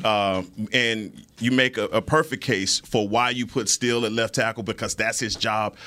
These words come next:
I just feel like where he is and the confidence that he's built up on the right side, I don't wanna tinker with that. And I'm just, we're just in a position where Ty Nsekhe has to play. If, if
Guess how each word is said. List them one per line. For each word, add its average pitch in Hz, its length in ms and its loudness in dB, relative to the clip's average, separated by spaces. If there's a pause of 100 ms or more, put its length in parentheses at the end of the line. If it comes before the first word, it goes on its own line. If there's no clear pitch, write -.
(160)
I 127 100 4
just 131 220 -2
feel 127 200 2
like 120 200 0
where 127 240 2
he 123 280 0
is 123 160 2
and 110 80 -2
the 101 60 0
confidence 131 540 0
that 120 120 2
he's 113 160 0
built 127 300 -2
up 123 160 0
on 117 140 0
the 107 80 -2
right 117 200 0
side, 117 220 -2
I 107 60 -4
don't 120 260 0
wanna 110 160 0
tinker 104 320 -4
with 85 160 -4
that. 73 220 -4 (280)
And 117 340 0 (300)
I'm 131 220 2
just, 147 160 -2
we're 165 140 2
just 180 220 2
in 180 100 0
a 170 40 -2
position 165 460 0
where 143 220 2
Ty 139 260 0
Nsekhe 151 480 0
has 127 240 0
to - 120 -4
play. 185 340 0
If, 107 400 0
if 117 260 2